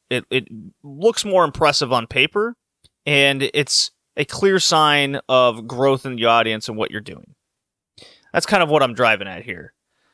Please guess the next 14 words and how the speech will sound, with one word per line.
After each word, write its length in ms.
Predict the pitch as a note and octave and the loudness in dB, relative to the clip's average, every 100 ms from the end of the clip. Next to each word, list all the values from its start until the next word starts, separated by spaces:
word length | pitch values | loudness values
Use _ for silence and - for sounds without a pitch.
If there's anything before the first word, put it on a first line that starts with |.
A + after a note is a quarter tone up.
| _ - | _ -2
I, 260 | B2 A#2+ | 2 2
um, 340 | G2+ B2 A#2 - _ _ _ _ _ _ | 0 -6 -10 -14 _ _ _ _ _ _
um, 220 | C3+ A#2 - | -4 -2 -2
I, 380 | D3+ C3 C#3+ A#2+ | -2 0 0 2
I, 60 | D3+ | 0
I 40 | C#3+ | 0
realize 500 | D3 E3 F3 D#3+ C#3+ | -2 0 4 2 2
it's 140 | C3 | -4
breaking 420 | - D3+ C#3+ D3 | -2 0 0 0
down 320 | C3+ C3 B2 A#2+ | 0 2 2 -2
very 440 | A#2+ D#3 E3+ C#3 | -2 0 2 0
small 280 | - C3+ A2+ | -2 0 -2
numbers. 480 | G2+ F#2+ G2+ - - _ _ _ _ _ _ B2+ | -4 -10 -10 -10 -14 _ _ _ _ _ _ -4
There, 420 | B2+ A2 G2+ | 0 0 0